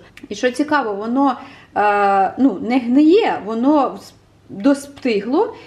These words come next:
і все, і отак достигшим просто чекає свою чергу, коли вам варто його вже, коли ви його вже доїсте. Тож,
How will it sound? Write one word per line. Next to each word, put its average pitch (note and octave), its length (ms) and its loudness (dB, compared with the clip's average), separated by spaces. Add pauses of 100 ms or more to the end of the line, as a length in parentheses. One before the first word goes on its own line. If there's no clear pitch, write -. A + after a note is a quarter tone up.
(100)
і E4 120 2
все, D5+ 400 0
і D#4+ 40 0
отак F4 280 -2
достигшим F#4+ 580 0 (360)
просто G4 340 0
чекає G#4 500 0 (440)
свою F#4 280 0
чергу, F4+ 380 0
коли D#4 400 0
вам C#4 400 0
варто B3+ 400 -4
його A3+ 280 -4
вже, G#3+ 340 -6
коли B3+ 180 0
ви A#3+ 160 2
його G#3+ 220 0
вже G#3+ 180 -4
доїсте. F#3 500 -8 (500)
Тож, - 400 0